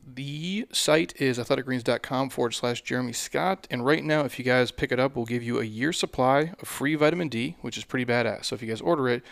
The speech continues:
you get a full year supply of vitamin D and five free travel packs just for checking it out. And again, it is literally every vitamin, mineral, and supplement that you would probably need in the day. So even if you didn't eat amazing,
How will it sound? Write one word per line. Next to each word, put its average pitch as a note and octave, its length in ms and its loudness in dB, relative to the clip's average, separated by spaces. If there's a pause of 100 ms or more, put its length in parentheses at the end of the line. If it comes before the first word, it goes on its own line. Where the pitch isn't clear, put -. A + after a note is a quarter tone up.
(260)
you - 80 -10
get B2+ 80 4
a A#2 60 -4
full D3 260 0
year C3 160 2
supply B2 460 2
of A#2 140 -4
vitamin A#2+ 280 0
D B2 240 -6
and F3+ 260 -2
five C#3+ 280 2
free C3 140 -4
travel A#2 260 2
packs A#2+ 440 0 (400)
just B2+ 380 2
for A#2+ 240 0
checking A#2+ 460 -2
it A#2 80 0
out. G2+ 320 -6
And B2 100 -8
again, A2 300 -8 (560)
it C3+ 120 0
is B2+ 320 2
literally D3 800 2 (800)
every D#3 600 2
vitamin, C#3 460 4
mineral, C3+ 500 2 (220)
and A#2+ 180 -8
supplement C3+ 360 0
that B2 140 -4
you C3 160 -8
would A#2 220 -2
probably E3+ 480 4
need C3+ 440 0
in C#3+ 200 0
the C3+ 80 2
day. A2 220 0
So A2+ 160 -4
even D#3 180 -2
if D#3+ 140 -8
you B2+ 60 -2
didn't C3+ 300 -2
eat D#3+ 300 -10
amazing, D#3+ 480 0